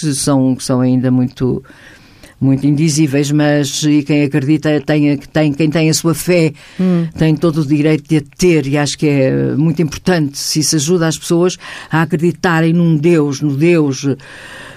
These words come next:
Speaker 1: ah, único e absoluto. Eu não, eu não acredito nem, nem, nem em deuses, nem em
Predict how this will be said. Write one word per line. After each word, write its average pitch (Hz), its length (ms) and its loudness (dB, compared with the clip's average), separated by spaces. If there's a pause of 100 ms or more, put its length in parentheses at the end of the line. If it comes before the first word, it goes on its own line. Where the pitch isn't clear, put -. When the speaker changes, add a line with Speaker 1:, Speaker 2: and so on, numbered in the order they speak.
Speaker 1:
ah, 147 440 2
único 156 540 2
e 151 60 4
absoluto. 151 480 0
Eu 247 160 2
não, 202 360 0
eu 160 120 -2
não 147 160 0
acredito 147 420 -4
nem, 143 420 2
nem, 143 500 2
nem 135 420 2
em 139 80 2
deuses, 156 400 0
nem 143 320 2
em 131 640 0